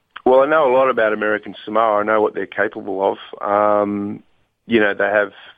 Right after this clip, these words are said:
they play high school football over there, and they've been playing high school football for a long time. Uh, they're very, very strong and competitive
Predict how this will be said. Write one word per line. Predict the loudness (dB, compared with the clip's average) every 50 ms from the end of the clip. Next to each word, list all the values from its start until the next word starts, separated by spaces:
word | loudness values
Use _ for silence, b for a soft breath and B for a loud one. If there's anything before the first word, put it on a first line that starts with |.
| _ _ _ _ -4
they | -4
play | -2 0 -2 0 2
high | 2 0 0 -2
school | -6 -10 -12 -12 -8 -10
football | -10 -6 -2 0 0 2
over | 0 -2 -2
there, | -2 -4 -2
and | -2 -4
they've | -8 -6
been | -6 -8 -8 -6
playing | -4 -4 -4 -4 -2
high | -2 -2 -4 -4
school | -4 -10 -14 -16 -12 -12
football | -14 -10 -6 -6 -6 -6 -4 -4
for | -4
a | -2 0
long | 0 0 -2 -2 -6
time. | -4 -2 -2 -2 0 -2 -4 -6 B B B B B B B B B B B B B B B B B _
Uh, | -4 -2 -2 -2 0
they're | 0 0 0
very, | 0 0 0 0 -2 0
very | 0 0 0 -2 -4 -6 -10 -16 _ _ _ _ _ _ _ _ _ _ _ _ _ _ -20
strong | -12 -2 0 0 0 0 -2 -4
and | -6 -6 -8 -12
competitive | -14 -12 -4 -4 -4 -4 -4 -8 -12